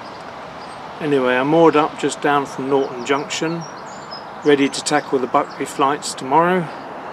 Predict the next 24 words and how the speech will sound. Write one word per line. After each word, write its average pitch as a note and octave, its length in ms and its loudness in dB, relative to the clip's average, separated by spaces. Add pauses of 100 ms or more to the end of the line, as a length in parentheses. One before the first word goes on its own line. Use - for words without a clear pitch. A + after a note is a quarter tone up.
(540)
I - 40 -10
should - 220 -6
say B2+ 180 0
flight. D#3+ 540 0
<laughs> - 40 -4 (1080)
Um, C3 460 0
there's C3+ 140 -2
seven C3+ 300 2
locks C3 300 2
though, C#3+ 320 6 (260)
so C3 280 -2
that's C3+ 160 -2
probably B2+ 280 0
what A#2+ 140 -2
I'm B2 140 -4
thinking C3 340 -8
of. C#3 220 2 (1300)
I'm C3+ 260 0
moored D#3 360 8
right D3+ 360 4
in C3+ 100 -4
front C#3+ 360 0
of C#3 300 -10
the B2 260 0